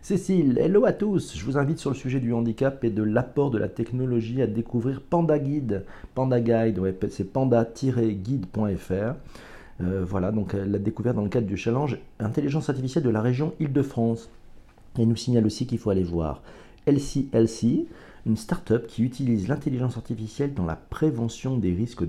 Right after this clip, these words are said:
d'endormissement, mais aussi risques de chute des personnes âgées, mais pas que. Voilà, et il y a un, pas mal de sujets L C L C, euh, donc ça s'écrit E deux L C I E tiret H E A L T H Y point com.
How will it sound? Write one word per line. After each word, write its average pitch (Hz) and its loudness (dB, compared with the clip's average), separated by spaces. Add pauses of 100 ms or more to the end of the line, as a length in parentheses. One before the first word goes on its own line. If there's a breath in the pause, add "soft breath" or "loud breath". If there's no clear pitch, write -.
(120)
d'endormissement, 107 0
mais 147 2
aussi 113 2
risques 147 -4
de 113 2
chute 139 -4
des 120 0
personnes 110 -2
âgées, 92 -2 (300 loud breath)
mais 127 4
pas 131 0
que. - -4 (340 loud breath)
Voilà, 87 0
et 120 2
il 110 4
y 107 2
a 104 2 (200)
un, 117 0
pas 127 2
mal 156 4
de 127 -2
sujets 123 0
L 110 2
C - -2
L 110 0
C, 170 0
euh, 98 -4
donc 101 -4
ça 110 -4
s'écrit - -6
E 139 4
deux 113 2
L 110 4
C - -2
I 120 -2
E 117 2
tiret 117 0 (480 loud breath)
H 120 -4
E 117 0
A 123 -4
L 107 -2
T 104 -2
H - -6 (140)
Y 151 -2
point 107 -4
com. 139 -2